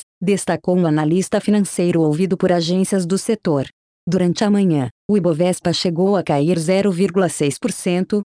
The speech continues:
às onze horas e trinta e dois minutos, mas recuperou fôlego ao longo da tarde, impulsionado pelas ações da Petrobras, que lideraram as negociações.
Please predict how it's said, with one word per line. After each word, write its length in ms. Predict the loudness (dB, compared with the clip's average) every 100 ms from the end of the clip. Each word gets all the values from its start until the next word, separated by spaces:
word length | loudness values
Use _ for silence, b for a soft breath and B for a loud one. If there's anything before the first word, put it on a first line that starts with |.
| -4
às 160 | -2 0
onze 280 | 0 0
horas 340 | 0 2 0 -2
e 80 | -2
trinta 320 | 0 0 0
e 40 |
dois 300 | 0 0 2
minutos, 640 | 2 2 0 0 -4 -6 -10 _ -2
mas 160 | -2
recuperou 560 | 0 -2 -2 0 0 0
fôlego 380 | 2 2 2 2
ao 80 | 2
longo 320 | 2 2 2
da 100 | -2
tarde, 480 | -2 0 0 -2 -6 -6 -2
impulsionado 760 | 0 2 0 0 0 0 0
pelas 280 | 0 0 0
ações 420 | -2 -2 -2 0
da 100 | 0
Petrobras, 720 | -2 0 0 2 0 -2 -4 -8 _ -6
que 120 | -2
lideraram 580 | 0 0 0 0 0 0
as 160 | 0 0
negociações. 960 | 0 0 0 -2 -2 -2 -2 -2